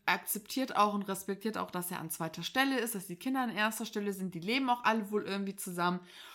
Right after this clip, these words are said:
Und das fand ich dann irgendwie auch crazy. Irgendwie, weiß ich nicht. Also, ich frag mich, ob da auch so vor dieser Sendung so mit ihr war.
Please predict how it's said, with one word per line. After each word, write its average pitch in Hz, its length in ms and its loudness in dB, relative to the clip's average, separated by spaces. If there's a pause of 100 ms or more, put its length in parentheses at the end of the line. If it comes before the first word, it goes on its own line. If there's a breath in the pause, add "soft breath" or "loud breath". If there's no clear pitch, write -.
Und - 120 -12
das - 140 -2
fand 415 140 4
ich 339 40 0
dann 254 120 4
irgendwie 220 260 2
auch 190 220 2 (100)
crazy. 175 800 -2
Irgendwie, 277 480 4 (2000 soft breath)
weiß 330 360 6
ich 254 200 0
nicht. 190 400 0
Also, 254 320 -2 (600 loud breath)
ich 269 140 2
frag 370 240 6
mich, - 180 4
ob - 120 0
da 254 160 6
auch - 320 2
so 254 280 2
vor 254 380 6
dieser 208 320 6
Sendung 185 440 2
so 170 160 2
mit 170 280 2
ihr 165 280 0
war. 160 280 2